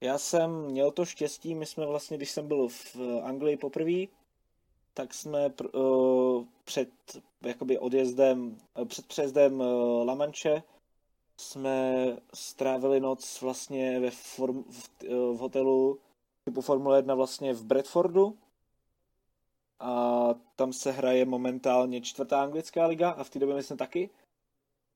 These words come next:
A měli jsme ten stadion, nevím, asi dvě stě metrů od toho hotelu. A tak jsme to šli omrknout. A musím říct, že lidi okolo toho fotbalu v těch nižších ligách za A, na ty, na ty stadiony chodí tolik fanoušků, co prostě na českou ligu, na ty top tři týmy,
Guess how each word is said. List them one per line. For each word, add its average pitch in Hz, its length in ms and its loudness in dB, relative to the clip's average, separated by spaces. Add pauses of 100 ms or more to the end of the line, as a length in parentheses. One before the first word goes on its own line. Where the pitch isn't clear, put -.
A - 80 0
měli 170 140 2
jsme 190 140 -2
ten 175 120 -2
stadion, 165 640 2 (480)
nevím, 127 380 4
asi 117 200 -4
dvě 123 160 0
stě 143 160 -6
metrů 139 300 -2
od 127 80 -4
toho 147 140 4
hotelu. 151 440 2 (400)
A 147 40 0
tak 156 100 4
jsme 180 100 -2
to 180 80 2
šli 185 120 6
omrknout. 170 680 2 (760)
A 135 100 -6
musím 165 320 -2
říct, 170 160 2
že 170 120 6
lidi 165 240 4
okolo 170 300 4
toho 165 260 2
fotbalu 160 340 0
v 160 80 -10
těch - 180 -6
nižších 170 340 -6
ligách 156 380 2
za 143 140 0
A, 156 240 4 (320)
na 127 100 -2
ty, 156 140 -4 (120)
na 143 100 0
ty 156 100 -4
stadiony 143 360 2
chodí 147 220 -4
tolik 143 240 2
fanoušků, 139 560 0
co - 200 -6
prostě 139 320 -4
na 147 100 2
českou 151 320 -4
ligu, 147 360 0
na 147 100 8
ty 151 140 -2
top 147 160 2
tři - 200 -10
týmy, 151 440 -4